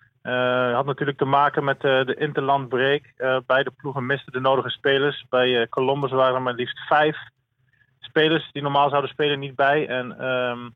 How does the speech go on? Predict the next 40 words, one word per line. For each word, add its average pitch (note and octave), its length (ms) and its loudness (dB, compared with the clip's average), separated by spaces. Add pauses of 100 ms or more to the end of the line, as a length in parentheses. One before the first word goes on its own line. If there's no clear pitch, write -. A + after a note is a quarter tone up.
(600)
Philadelphia D3 460 0
Union C#3 340 -4
miste C#3 260 -4
er B2 60 -2
zelf C3 240 2
ook C#3 320 -2
drie, D3+ 340 2
als D3 80 2
ik C#3+ 60 -10
het - 120 -16
goed E3 160 -6
zeg. D#3+ 240 -2 (680)
Ehm, C3+ 580 0
dus C3 140 -2
ja, F3 220 4
ze C3+ 80 -6
hadden C#3+ 180 2
eigenlijk D3+ 200 -2
weinig D#3 260 -2
problemen. C#3+ 480 -4
Kwamen, C3+ 340 -4
eh, C3 220 -4 (280)
redelijk C#3 320 -6
soepel - 320 -8
op C3+ 220 -4
een, C3+ 120 -6
eh, C3 120 0
op B2+ 140 -6
een C3 80 -10
twee D3 200 2
nul C#3 120 0
voorsprong. D#3 560 0 (760)
Een C3 240 0
assist C#3+ 420 0
van, C#3 240 0
eh, C3 200 2
van C3+ 140 -2
Medunjanin, D3 680 2
onze C3+ 200 -4
landgenoot. C#3+ 520 -2